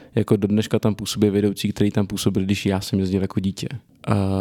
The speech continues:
dneska už jsou třeba starší, už trošku v jiný pozici, než byli tenkrát, ale, ale je to prostě hrozně, hrozně fajn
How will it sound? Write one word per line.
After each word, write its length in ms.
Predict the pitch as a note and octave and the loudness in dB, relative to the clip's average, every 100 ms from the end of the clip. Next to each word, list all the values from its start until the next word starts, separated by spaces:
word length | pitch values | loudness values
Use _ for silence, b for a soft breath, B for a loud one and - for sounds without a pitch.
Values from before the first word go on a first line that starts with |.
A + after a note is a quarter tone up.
| F#2+ G2+ | -2 -2
dneska 300 | G2+ G2+ - | 0 0 2
už 100 | G#2 | 0
jsou 100 | - | 0
třeba 260 | G2+ G2+ G2+ | -2 -2 -2
starší, 600 | - G#2+ A#2+ - C3 B2+ | 0 0 0 0 0 -2
už 180 | G#2+ - | -4 -8
trošku 380 | - A#2+ - | -4 -4 -2
v 60 | G2 | 0
jiný 160 | G#2 G2+ | 2 2
pozici, 380 | G#2+ G2 - | 0 0 0
než 140 | G#2 G2+ | 0 2
byli 180 | G#2 G2+ | 0 0
tenkrát, 720 | G2+ G2 G#2+ G2+ G#2+ A2+ - | 0 0 0 0 2 -2 -2
ale, 380 | G#2+ G2+ G#2+ G#2 b b b - | 0 2 2 -2 b b b -2
ale 180 | G2+ | 2
je 60 | G2+ | 2
to 120 | G2+ | 0
prostě 320 | G2 G2+ - | 0 -2 0
hrozně, 640 | G2+ G#2 F#2 G2 F#2+ G2 F#2+ _ - | 0 2 2 0 2 0 -4 _ -6
hrozně 360 | G#2 F#2+ F#2+ G2 | -2 0 0 0
fajn 560 | - G2+ F#2 G2+ A2+ | -2 0 2 0 -2